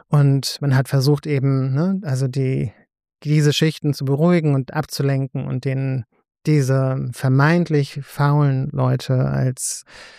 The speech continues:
Sündenbock zu geben. Und man hat geglaubt, dass das funktioniert. Und das ist natürlich völlig naiv und, ja, also auf einer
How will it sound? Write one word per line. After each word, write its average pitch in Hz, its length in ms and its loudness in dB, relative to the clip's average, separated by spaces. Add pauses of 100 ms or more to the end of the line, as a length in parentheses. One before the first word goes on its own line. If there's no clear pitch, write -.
(460)
Sündenbock 135 720 0
zu - 160 -4
geben. 135 400 2
Und 135 440 0 (200)
man 131 160 0
hat 135 80 -2
geglaubt, 135 380 -4
dass 135 100 -4
das - 160 -2
funktioniert. 143 640 2
Und 143 100 0
das 139 120 -4
ist - 140 -12
natürlich 143 280 -6
völlig - 540 -6 (140)
naiv 156 420 0
und, - 480 -4 (340)
ja, 151 360 0 (340)
also 135 380 0 (320)
auf - 180 -6
einer 131 180 2